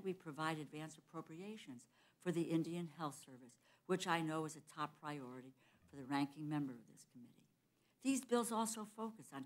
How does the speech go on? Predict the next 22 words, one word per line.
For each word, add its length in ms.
keeping 280
our 100
nation 440
and 140
our 100
communities 460
safe, 220
including 600
the 60
strong 460
increases 640
for 80
the 80
Department 540
of 140
Defense 480
that 140
will 120
protect 440
our 80
national 460
security, 640